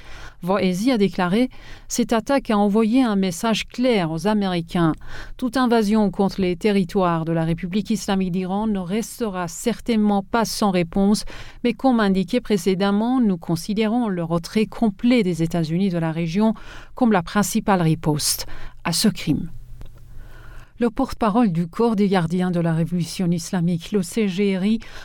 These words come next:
a déclaré que les forces américaines et israéliennes sont restées en état d'alerte depuis l'assassinat du général Soleimani.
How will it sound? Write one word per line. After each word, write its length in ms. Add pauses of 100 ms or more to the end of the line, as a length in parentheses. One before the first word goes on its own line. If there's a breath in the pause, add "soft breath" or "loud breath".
(140)
a 80
déclaré 380
que 100
les 120
forces 320
américaines 560
et 100
israéliennes 840
sont 200
restées 340
en 160
état 260
d'alerte 600 (400 loud breath)
depuis 360
l'assassinat 640
du 140
général 400
Soleimani. 600